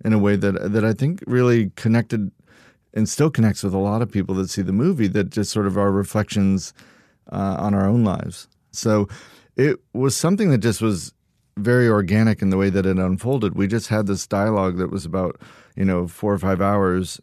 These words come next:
And I remember just walking away from that and just calling my editor and just being like, "I think we have it. Like, we have everything." And, and I think when we started, we,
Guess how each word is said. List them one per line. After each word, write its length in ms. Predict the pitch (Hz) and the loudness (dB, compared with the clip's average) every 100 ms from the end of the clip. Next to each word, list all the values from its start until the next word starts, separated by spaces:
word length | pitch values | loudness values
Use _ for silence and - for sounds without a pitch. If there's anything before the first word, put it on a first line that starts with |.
| _ _ 117 | _ _ 0
And 120 | 110 | 2
I 60 | 107 | 4
remember 680 | 104 107 131 139 120 98 - _ _ _ _ _ _ _ _ - | 4 4 4 4 2 2 -2 _ _ _ _ _ _ _ _ -8
just 260 | 107 123 - | -2 -2 0
walking 440 | 113 120 117 117 | 2 2 2 2
away 240 | 104 104 113 | 4 2 2
from 200 | 110 101 | 2 0
that 260 | 90 90 | 0 -2
and 180 | 95 95 | -2 -2
just 180 | 95 - | -2 -2
calling 260 | 107 104 | 0 2
my 140 | 98 95 | 2 2
editor 320 | 101 104 90 | 2 0 0
and 120 | 90 | -2
just 120 | 92 | -4
being 140 | - 95 | -2 -2
like, 140 | 95 | 0
"I 80 | 101 | -2
think 200 | 107 131 | -2 0
we 120 | 110 | 0
have 240 | 92 120 98 | 2 2 0
it. 200 | - - | -4 -6
Like, 220 | 101 95 | -4 0
we 100 | 107 | 0
have 180 | 107 104 | 2 2
everything." 380 | 110 113 95 | 2 2 0
And, 180 | 95 101 | 0 0
and 300 | 113 117 107 - - - | 0 2 0 -4 -20 -4
I 60 | 110 | 0
think 160 | 156 | 2
when 120 | 156 | 2
we 80 | 127 | 2
started, 460 | 98 - 135 135 110 | 2 0 2 4 2
we, 220 | 110 110 | 2 0